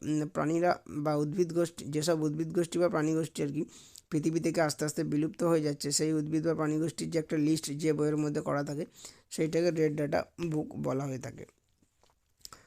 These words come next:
পরের কোশ্চেন দেখো, জৈব পদার্থ অবিকৃত অবস্থায় সংরক্ষণের উপায়কে কী বলা হয়?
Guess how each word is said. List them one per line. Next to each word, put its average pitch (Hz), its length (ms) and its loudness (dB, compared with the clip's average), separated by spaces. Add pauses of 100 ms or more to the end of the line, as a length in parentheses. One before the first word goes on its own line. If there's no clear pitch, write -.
(240)
পরের 175 240 4
কোশ্চেন 165 280 2
দেখো, 143 140 0
জৈব 165 420 2
পদার্থ 190 400 2
অবিকৃত 170 680 0
অবস্থায় 180 380 2
সংরক্ষণের 165 640 0
উপায়কে 170 320 0
কী - 300 12
বলা 123 100 -6
হয়? 113 100 -10